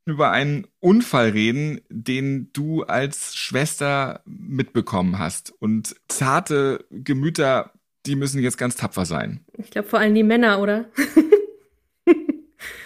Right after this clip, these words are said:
Speaker 2: Ja, also, ähm, ganz am Anfang, als ich in Berlin war, habe ich auf einer kardiologischen Intensivstation gearbeitet, ganz als, als feste Schwester, sag ich mal. Da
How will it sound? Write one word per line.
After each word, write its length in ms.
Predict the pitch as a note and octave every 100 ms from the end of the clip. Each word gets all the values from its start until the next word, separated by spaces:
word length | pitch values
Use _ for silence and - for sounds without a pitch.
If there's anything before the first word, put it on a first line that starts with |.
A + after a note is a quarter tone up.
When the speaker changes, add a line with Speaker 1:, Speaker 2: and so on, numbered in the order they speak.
| - _ _ -
Speaker 2:
Ja, 140 | G#3+
also, 180 | A3 A3+
ähm, 680 | F#3+ A3+ A3+ A3+ G#3+ G3+ - - _
ganz 240 | - A#3 B3
am 80 | B3
Anfang, 220 | C4 C4+
als 100 | A#3+
ich 80 | B3+
in 80 | B3
Berlin 320 | A#3 B3 B3+
war, 80 | A#3+
habe 140 | G#3+
ich 100 | A3
auf 140 | G#3+
einer 80 | A3+
kardiologischen 640 | G#3+ A3+ G#3+ G#3+ A#3+ C4+ A3+
Intensivstation 800 | G3+ G#3+ G#3 D4+ G#3 G3+ G#3+ G#3+
gearbeitet, 640 | F3 G3+ A3+ A#3+ C#4 D4
ganz 260 | A3+ B3+ -
als, 220 | - G3+
als 240 | - G3
feste 400 | - B3 A#3+ C#4+
Schwester, 360 | D4 B3 B3 B3+
sag 180 | B3 C4
ich 140 | C4+
mal. 220 | C4 D4 D4+ - _ _
Da 260 | G3+ G3